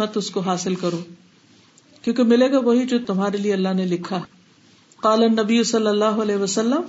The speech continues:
نبی صلی اللہ علیہ وسلم نے فرمایا، ایھا الناس اے لوگو، اتقوا اللہ اللہ سے ڈرو، واجملوا فی الطلب اور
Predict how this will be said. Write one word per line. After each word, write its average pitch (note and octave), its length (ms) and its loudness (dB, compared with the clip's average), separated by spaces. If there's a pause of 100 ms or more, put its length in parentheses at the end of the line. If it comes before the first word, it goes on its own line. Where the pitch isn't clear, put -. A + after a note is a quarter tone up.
(160)
نبی G3+ 140 -2
صلی G3+ 220 -2
اللہ G3+ 240 2
علیہ G3 120 -4
وسلم G#3 280 -2
نے G#3 160 -2
فرمایا، G3+ 440 -2 (640)
ایھا C4 300 6
الناس D4 440 0 (200)
اے A3+ 160 4
لوگو، F3+ 380 0 (320)
اتقوا C#4 440 0
اللہ C#4 340 2 (220)
اللہ A#3+ 320 2
سے B3 160 2
ڈرو، G3 220 2 (480)
واجملوا D#4 680 4
فی E4 60 -2
الطلب E4 440 2 (460)
اور A#3+ 160 2